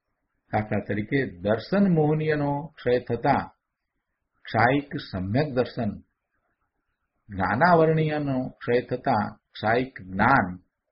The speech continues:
દર્શનાવરણીયનો ક્ષય થતા ક્ષાયિક દર્શન, એમ જે ભાવ પ્રગટ થાય તે ક્ષાયિક કહેવાય છે.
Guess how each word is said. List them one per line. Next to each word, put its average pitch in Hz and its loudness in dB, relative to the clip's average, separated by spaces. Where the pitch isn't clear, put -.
દર્શનાવરણીયનો 147 0
ક્ષય 123 0
થતા 107 -4
ક્ષાયિક 107 -4
દર્શન, 113 -4
એમ 165 2
જે 160 2
ભાવ 120 4
પ્રગટ 120 -4
થાય 117 0
તે 127 -8
ક્ષાયિક 117 -6
કહેવાય 98 -2
છે. - -18